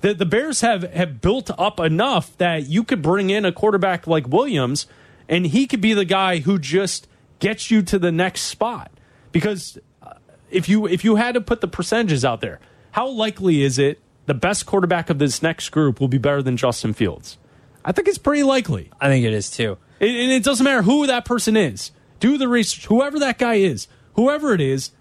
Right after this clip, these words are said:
Speaker 1: the best quarterback from this class is likely to be better than Justin Fields.
Speaker 2: Mm-hmm.
Speaker 1: That's just what it is. Does Justin have a very high floor? He does. You can win with Justin Fields.
Speaker 2: Yeah.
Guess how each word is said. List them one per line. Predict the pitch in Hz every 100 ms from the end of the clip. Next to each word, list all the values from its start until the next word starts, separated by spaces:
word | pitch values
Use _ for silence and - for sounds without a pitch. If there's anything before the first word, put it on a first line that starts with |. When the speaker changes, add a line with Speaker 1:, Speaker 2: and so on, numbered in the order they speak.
| _
Speaker 1:
the | 175 208
best | 160 254 247 -
quarterback | 254 240 208 185 -
from | 185 165
this | 190 -
class | - 190 226 226 - - _ _
is | - 226 175
likely | 190 285 - 190 175
to | -
be | 180
better | 165 202 208 196
than | 185 165
Justin | 160 - 156 135
Fields. | 127 95 - -
Speaker 2:
Mm-hmm. | 113 110 - _ -
Speaker 1:
That's | 226 -
just | 262 -
what | 254
it | 247 294
is. | 180 110 - _ _ -
Does | 208
Justin | 151 254 240 262
have | 233 226
a | 190
very | 151 196 202 208
high | 175 190 185 190 185
floor? | - 185 208 233 - _ _ _ _ _ _ _ -
He | 196
does. | 165 98 - 160
You | 220
can | 262 254
win | 262 233
with | 175
Justin | 185 165 156 147
Fields. | - - -
Speaker 2:
Yeah. | 214